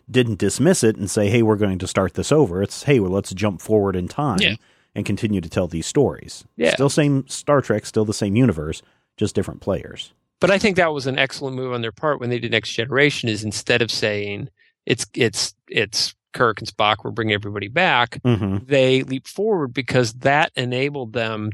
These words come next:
Speaker 2: to, you know, be free of that, the original characters. And now it, it is iteration, but it's a, s-, it's a version of the superhero thing, if you think about it, because they have a clear mission.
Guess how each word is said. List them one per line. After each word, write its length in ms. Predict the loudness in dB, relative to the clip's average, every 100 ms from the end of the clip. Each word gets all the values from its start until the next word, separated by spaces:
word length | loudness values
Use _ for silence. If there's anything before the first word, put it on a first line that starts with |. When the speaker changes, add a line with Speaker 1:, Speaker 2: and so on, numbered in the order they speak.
| -8
Speaker 2:
to, 680 | -6 -4 -4 -4 -6 -10 -14 _ _ _ 2
you 80 |
know, 80 | 2
be 140 | 4 2
free 420 | 0 0 2 4
of 160 | 2
that, 560 | 2 4 4 0 -12 -14 -18 _
the 120 | -2
original 400 | 2 0 4 2
characters. 800 | 2 -2 -2 -4 -6 -6 -8 -10 _ -20 -14 0
And 180 | 2 4
now 640 | 4 4 2 0 -8 -14 _ _ _
it, 160 | -6 -2
it 180 | -2 2
is 360 | 4 2 0 -6
iteration, 540 | -4 -4 -4 -6 -6 -6
but 180 | -6 -2
it's 180 | -2 0
a, 40 | 0
s-, 140 | 2
it's 180 | 0 0
a 60 | -6
version 580 | 0 2 2 2 2
of 140 | 2 2
the 80 | -2
superhero 680 | -4 -6 -8 -4 2 2
thing, 280 | 2 -2 -2
if 100 | -4
you 60 | -2
think 240 | 0 0
about 240 | 0 0 -2
it, 60 |
because 260 | -2 0 -2 -4 -18 0
they 80 | 4
have 160 | 4
a 80 | 4
clear 260 | 0 0 2
mission. 560 | 0 -2 -6 -6 -8